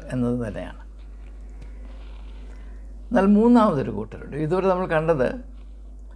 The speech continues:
അസത്യവും അധർമ്മവും അക്രമവും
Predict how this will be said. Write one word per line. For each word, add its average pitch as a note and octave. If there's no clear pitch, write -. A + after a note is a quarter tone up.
അസത്യവും F3
അധർമ്മവും D3+
അക്രമവും C#3